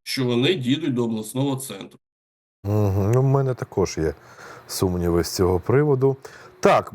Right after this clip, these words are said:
Speaker 2: потім що там? Вони кажуть, що вони зайшли в Дніпропетровську цю область, буферну зону свою роблять. А що там, як от буде, ро-, як воно буде виглядати? Буферна зона їх, що? Де ж?
Speaker 1: Е, та нема, не буде там ніякої буферної зони. Е,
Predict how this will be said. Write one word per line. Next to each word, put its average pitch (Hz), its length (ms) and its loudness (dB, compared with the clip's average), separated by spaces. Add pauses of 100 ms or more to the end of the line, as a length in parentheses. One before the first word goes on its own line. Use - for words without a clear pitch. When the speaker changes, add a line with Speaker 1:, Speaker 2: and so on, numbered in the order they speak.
(140)
Speaker 2:
потім 170 320 0
що 180 180 0
там? 143 160 0
Вони 147 200 0
кажуть, 139 300 -2
що 127 120 -4
вони 131 180 0
зайшли 117 400 2
в 101 80 -2
Дніпропетровську 101 1000 0 (680)
цю 113 280 2
область, 175 520 2
буферну 120 480 0
зону 165 320 2
свою 139 420 2
роблять. 127 320 2
А 113 120 0
що - 180 -8
там, 110 300 -2
як 92 160 -4
от 90 200 -4
буде, 85 260 -6 (500)
ро-, 85 300 0
як 110 200 0
воно 87 220 -4
буде 82 220 -2
виглядати? 76 840 -2 (180)
Буферна 87 420 -2
зона 71 320 -4
їх, - 220 -14
що? - 220 -12 (760)
Де 82 160 -10
ж? - 40 -12 (120)
Speaker 1:
Е, 131 220 0 (220)
та 226 100 -2
нема, 262 240 2 (100)
не 196 80 0
буде 220 220 0
там 156 180 -2
ніякої 139 400 0
буферної 123 460 0
зони. 110 300 -4
Е, 110 440 -4